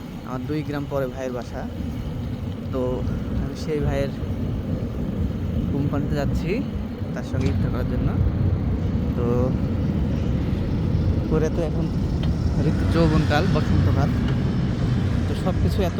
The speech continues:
সুন্দর। আসলে নিজের চোখে তো দেখতেছি, খুব ভালো লাগতেছে। তো যে সকল ভাইরা রোস্টারে আছেন বা কোরিয়াতে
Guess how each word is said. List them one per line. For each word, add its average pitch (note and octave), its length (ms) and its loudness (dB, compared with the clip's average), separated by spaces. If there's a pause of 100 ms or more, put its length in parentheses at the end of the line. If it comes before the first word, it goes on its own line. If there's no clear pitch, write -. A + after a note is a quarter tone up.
(160)
সুন্দর। F3 400 0 (1700)
আসলে E3+ 320 0 (680)
নিজের E3 260 4
চোখে F#3+ 240 2
তো F3 40 0 (100)
দেখতেছি, F3+ 440 0 (120)
খুব F3+ 160 0
ভালো D#3+ 200 2
লাগতেছে। D3+ 360 -2 (640)
তো D#3 60 -2 (100)
যে E3 140 0
সকল D#3+ 240 0
ভাইরা D#3+ 180 2
রোস্টারে D#3 420 2
আছেন D#3 200 0 (100)
বা D3+ 140 2
কোরিয়াতে D3 280 0